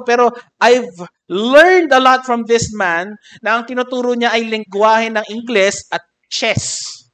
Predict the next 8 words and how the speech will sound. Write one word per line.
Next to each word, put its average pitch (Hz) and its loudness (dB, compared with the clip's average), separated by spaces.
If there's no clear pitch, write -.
at 165 -6
ang, 165 -8
ah, 156 2
mga 165 -6
simpleng, 190 -8
ah, 151 -4
math, 151 -2
at 139 -6